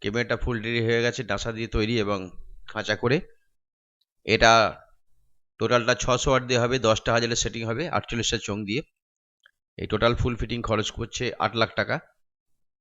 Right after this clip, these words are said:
তা বন্ধুরা, এই ধরনের নয় ছয় কম্পিটিশনমূলক সেট যদি তৈরি করার মনে হলে, অবশ্যই আমার সঙ্গে যোগাযোগ করবেন। আমি ডিজে কবির, শান্তিপুর, নদিয়ায় বাড়ি।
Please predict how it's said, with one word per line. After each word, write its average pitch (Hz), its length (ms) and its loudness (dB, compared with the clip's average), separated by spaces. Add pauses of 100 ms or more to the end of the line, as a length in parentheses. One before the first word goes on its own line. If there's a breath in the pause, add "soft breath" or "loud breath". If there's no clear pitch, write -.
(1080)
তা 107 100 6
বন্ধুরা, 131 260 6
এই 139 80 6
ধরনের 143 240 6
নয় 127 180 6
ছয় 139 280 4
কম্পিটিশনমূলক 131 840 2
সেট 113 320 2
যদি 123 180 0
তৈরি 123 220 2
করার 127 200 4
মনে 127 120 0
হলে, 127 80 4
অবশ্যই 117 340 2
আমার 117 160 2
সঙ্গে 123 220 -2
যোগাযোগ 117 200 -2
করবেন। 120 180 0
আমি 113 140 -2
ডিজে 104 220 -2
কবির, 117 220 -2
শান্তিপুর, 104 480 -4
নদিয়ায় 104 300 2
বাড়ি। 104 200 2